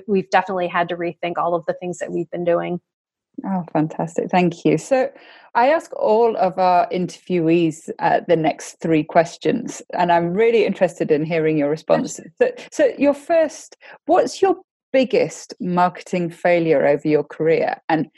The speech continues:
Speaker 2: how did you sort of define the failure and evaluate it in that sense?
Speaker 1: Yeah, so I might be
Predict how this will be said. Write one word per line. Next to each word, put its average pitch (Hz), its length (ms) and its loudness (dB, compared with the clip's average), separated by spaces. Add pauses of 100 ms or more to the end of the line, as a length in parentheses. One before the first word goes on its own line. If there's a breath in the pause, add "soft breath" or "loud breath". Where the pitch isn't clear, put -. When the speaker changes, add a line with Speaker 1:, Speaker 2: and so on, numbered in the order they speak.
(220 soft breath)
Speaker 2:
how 254 180 0
did 339 200 0
you 330 140 2
sort 277 200 -2
of - 160 0
define 170 440 0
the 156 60 0
failure 147 560 0
and 160 160 0
evaluate 156 640 2 (460)
it - 200 -4
in 156 80 -4
that 156 200 -4
sense? - 360 -8 (800 loud breath)
Speaker 1:
Yeah, 262 380 4
so 254 600 0
I 392 120 0
might 294 280 0
be 349 160 0